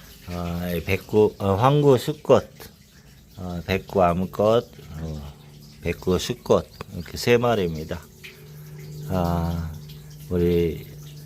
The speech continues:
반려생활을, 우리 진돗개를 키우면서,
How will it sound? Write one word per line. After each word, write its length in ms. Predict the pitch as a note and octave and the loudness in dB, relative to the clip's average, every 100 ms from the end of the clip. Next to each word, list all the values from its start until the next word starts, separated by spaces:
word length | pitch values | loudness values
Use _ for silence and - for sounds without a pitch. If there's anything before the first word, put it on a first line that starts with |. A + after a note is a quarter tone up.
| - | -2
반려생활을, 1040 | F2+ B2 C3+ B2 C3 B2 A2+ A2 A2+ G#2+ - | 4 8 8 6 2 4 4 6 4 2 -2
우리 160 | F#2 F#2+ | -2 -2
진돗개를 840 | - A2+ A#2+ A#2 A2+ G#2+ G2+ G2 - | 2 2 4 4 4 6 4 2 0
키우면서, 800 | D3 D3+ C#3+ B2 G#2+ A2 G#2+ | 0 2 2 2 2 2 0